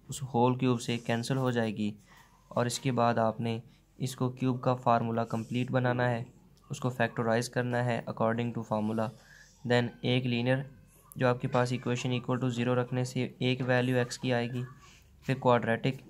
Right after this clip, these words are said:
जो इक्वेशन होगी उसको by formula आप सॉल्व करके दूसरी वैल्यूज़ फाइंड आउट कर सकते हैं।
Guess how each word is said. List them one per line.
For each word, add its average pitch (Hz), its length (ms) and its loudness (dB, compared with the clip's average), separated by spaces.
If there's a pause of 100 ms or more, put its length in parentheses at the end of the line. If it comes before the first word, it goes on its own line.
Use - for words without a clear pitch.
(120)
जो 123 220 -2
इक्वेशन 123 440 -2
होगी 110 300 -4 (420)
उसको - 240 -4
by 120 200 4
formula 120 380 2
आप 120 200 4
सॉल्व 117 260 0
करके 117 400 -2
दूसरी 117 380 -4
वैल्यूज़ 107 380 2
फाइंड 104 240 -2
आउट 101 120 -4
कर 104 140 -4
सकते - 340 -6
हैं। 104 220 -4